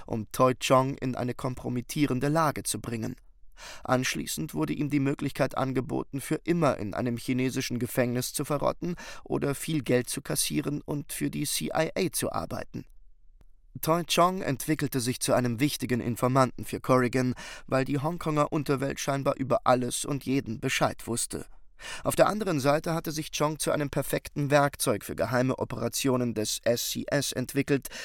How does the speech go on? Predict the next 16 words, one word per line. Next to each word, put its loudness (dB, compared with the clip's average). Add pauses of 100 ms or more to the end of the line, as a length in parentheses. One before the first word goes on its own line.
(120)
wenn -2
es -2
darum 6
ging, 2
Leute 4
zu -4
beschatten 2
oder -4
aus -4
dem -4
Weg -2
zu -2
räumen. -4 (640)
Er 2
war 6
eiskalt, 2